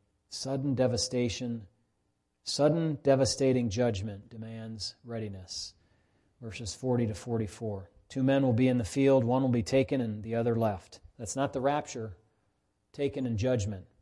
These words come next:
Because the, remember the flood, it says that, that, uh,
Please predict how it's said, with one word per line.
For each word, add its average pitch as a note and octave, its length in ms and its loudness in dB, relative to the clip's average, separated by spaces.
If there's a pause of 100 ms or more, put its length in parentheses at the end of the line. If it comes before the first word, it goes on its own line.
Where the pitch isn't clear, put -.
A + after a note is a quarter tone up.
(280)
Because A2 320 -2
the, G#2+ 140 -2 (160)
remember C#3 300 6
the A#2 120 4
flood, D3+ 480 8
it D3 180 -2
says B2 380 4
that, A#2 160 -2 (520)
that, A#2 360 -2
uh, A2 400 0